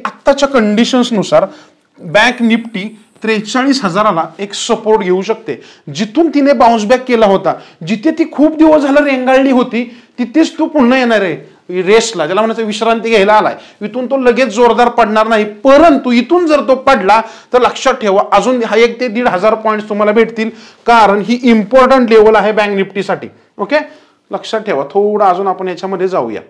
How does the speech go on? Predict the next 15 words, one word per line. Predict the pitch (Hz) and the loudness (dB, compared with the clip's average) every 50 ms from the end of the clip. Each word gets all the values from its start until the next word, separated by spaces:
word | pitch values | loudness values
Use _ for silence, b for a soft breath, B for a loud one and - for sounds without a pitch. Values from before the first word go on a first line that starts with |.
| _ _ - | _ _ -18
ओके, | 190 - 262 247 B B B B B | -14 -12 -12 -14 B B B B B
आता | - - 254 | -4 -4 -2
मोठी | 254 262 226 190 - 285 | 2 2 0 0 0 -4
time | 277 - 247 254 240 | 0 2 2 2 2
frame | 214 233 247 247 262 | 2 0 0 0 0
एक | 254 262 | -2 0
काढतो | 247 226 214 214 240 | 0 0 0 0 -4
मी | 233 240 | -4 -2
तुम्हाला | 214 226 220 220 214 | -2 -2 0 0 0
याच्यामध्ये, | 185 - - 214 196 165 165 196 202 b b b b b _ | 0 0 -2 -4 -2 -2 -4 -6 -8 b b b b b _
मोठ्या | 190 196 185 - 233 226 | -8 -8 -6 -2 -4 -4
time | - - 196 202 202 | -2 -2 -4 -4 -6
फ्रेमवर | 196 - 233 233 220 202 190 | -8 -6 -6 -4 -2 -2 -2
आपल्याला | 185 180 185 196 208 | -2 -4 -4 -6 -6
कळेल. | 214 214 214 160 113 | -4 -4 -4 -4 -4